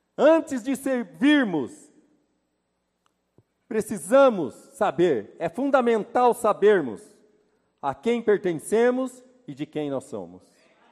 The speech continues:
Porque senão, você não vai ter a visão, a clareza do que é ser servo.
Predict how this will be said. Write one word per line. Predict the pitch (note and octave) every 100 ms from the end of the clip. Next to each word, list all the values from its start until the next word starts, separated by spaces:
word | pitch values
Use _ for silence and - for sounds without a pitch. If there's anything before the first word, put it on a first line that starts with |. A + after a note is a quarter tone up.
| _ _ _ _ _ _ _ _ _ _ _ _ _ _ _ _ _ _ _ _ _
Porque | - C3+ D3
senão, | - C3+ F#3+ C4 G3 G2+ - _ _ _ _ _ _
você | C3 - F#3+
não | F#3
vai | F3 E3+
ter | F#3+
a | F3+
visão, | D#3 C#3 A#2 E3 B3 G3+ G2+ - - _ _ _ -
a | D3
clareza | - D3 C#3 B3 D4+ G3+ C#3+ A2+ - - _ _ _ _ _ _ _ _ _ _ _ _
do | D3 G3
que | - F#3+
é | A3+
ser | - F#3 D#3
servo. | - A3+ F#3+ C#3 G#2+ F2